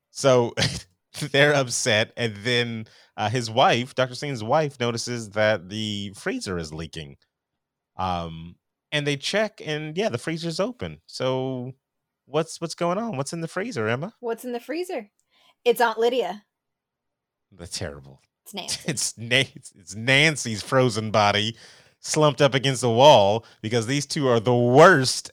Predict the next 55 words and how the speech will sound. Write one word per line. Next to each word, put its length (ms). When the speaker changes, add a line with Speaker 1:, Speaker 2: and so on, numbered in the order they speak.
Speaker 1:
at 280
keeping 420
<laughs> 120
Speaker 2:
They're 340
Speaker 1:
a 40
secret. 320
Speaker 2:
terrible. 460
They're 160
te-, 80
she's 220
not 160
even, 120
like, 180
hidden 460
behind 380
boxes 520
or 80
anything. 360
She's 180
Speaker 1:
She's 180
Speaker 2:
just 100
all 180
Speaker 1:
not. 280
Speaker 2:
out 80
in 60
the 160
open. 640
Speaker 1:
I 120
feel 320
like 160
you 60
can 140
see 220
her 80
from 200
the 80
door. 360
Speaker 2:
You 140
can't. 300
Speaker 1:
Like, 120
<laughs> 160
I, 120
like, 160
Speaker 2:
You 120
can't. 140
Speaker 1:
like, 160
I 60
don't 160
think 120
you 140
even 180
need 160
to 80
go 320
in. 400